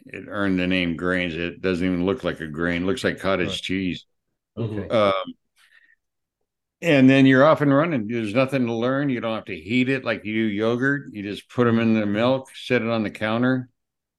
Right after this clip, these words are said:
Speaker 1: and the next day, uh, strain and drain. And now you got a bigger colony to make another batch. And
Speaker 2: <laughs> Nice. <laughs>
Speaker 1: when,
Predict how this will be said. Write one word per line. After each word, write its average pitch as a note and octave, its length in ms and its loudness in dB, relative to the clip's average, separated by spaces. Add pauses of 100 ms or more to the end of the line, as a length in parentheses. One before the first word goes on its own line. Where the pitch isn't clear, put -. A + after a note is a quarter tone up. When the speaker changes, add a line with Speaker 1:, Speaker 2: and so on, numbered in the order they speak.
(460)
Speaker 1:
and A2 260 -2
the G#2 40 -4
next A2 340 -4
day, B2+ 420 0 (500)
uh, A2 280 -4
strain A#2+ 360 -4
and A2+ 140 -2
drain. C3 500 -4 (680)
And A2 260 -6
now A2+ 160 0
you A2+ 180 -2
got A2+ 220 2 (140)
a A2 80 -8
bigger A2+ 320 -2
colony A#2+ 580 0
to A2+ 80 -4
make G#2+ 200 -6
another A#2+ 280 -4
batch. F2 540 -8 (800)
And G#2 480 0
Speaker 2:
<laughs> - 20 -10
Nice. - 400 -4 (560)
<laughs> - 520 -20
Speaker 1:
when, C3 680 4